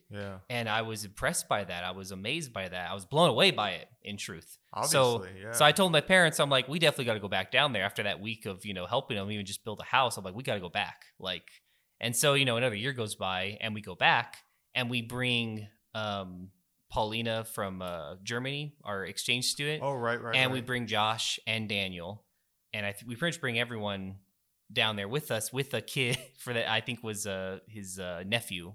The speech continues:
Speaker 2: uh, Victor's nephew.
Speaker 1: Okay.
Speaker 2: We brought with us. And we went down there again for a week. And that was even more incredible of a journey 'cause we didn't go down there to, uh, help 'em. It was a vacation
Speaker 1: Okay.
Speaker 2: opportunity.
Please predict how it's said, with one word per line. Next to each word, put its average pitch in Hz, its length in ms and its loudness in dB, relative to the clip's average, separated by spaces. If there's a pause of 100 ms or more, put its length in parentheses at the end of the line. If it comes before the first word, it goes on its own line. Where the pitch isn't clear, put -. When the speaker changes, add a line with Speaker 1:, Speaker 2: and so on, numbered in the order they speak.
(160)
Speaker 2:
uh, 90 240 -10
Victor's 104 340 -10
nephew. 85 400 -10
Speaker 1:
Okay. 113 220 -8 (100)
Speaker 2:
We 120 120 -4
brought 104 260 -2
with 101 180 -10
us. - 320 -8 (220)
And 127 100 -4
we 143 60 -2
went 147 180 0
down 143 220 6
there 123 140 0
again 147 340 -2
for 120 200 -6
a 98 60 -4
week. 90 400 -10 (520)
And 113 500 -2 (100)
that 135 300 6
was 120 180 -2
even 107 200 -4
more 120 240 2
incredible 101 420 -6
of 92 60 -12
a 92 40 -10
journey 95 460 -8
'cause 104 220 -10
we 120 80 0
didn't 123 160 -2
go 110 100 -2
down 107 260 0
there 101 160 -2
to, 95 420 -8
uh, 87 180 -8
help 123 260 -2
'em. 165 240 -2 (300)
It 135 80 -4
was 127 100 0
a 95 40 -6
vacation 95 680 -2 (100)
Speaker 1:
Okay. 110 100 2
Speaker 2:
opportunity. 92 680 -8